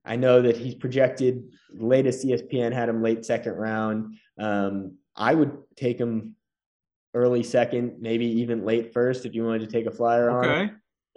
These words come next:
Speaker 1: Um, I really see him as a very high floor. I, I,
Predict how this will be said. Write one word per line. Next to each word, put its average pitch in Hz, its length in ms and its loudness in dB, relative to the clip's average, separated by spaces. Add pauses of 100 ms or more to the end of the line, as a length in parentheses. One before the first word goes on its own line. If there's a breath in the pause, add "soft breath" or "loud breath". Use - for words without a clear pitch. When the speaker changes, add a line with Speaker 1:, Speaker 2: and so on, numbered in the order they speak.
(100)
Speaker 1:
Um, 104 560 0
I 113 140 2
really 135 440 4
see 127 300 -2
him 120 260 0
as 110 300 0
a 104 420 0 (500)
very 131 720 2 (200)
high 117 340 2
floor. 104 680 0
I, 113 140 2
I, 113 320 -2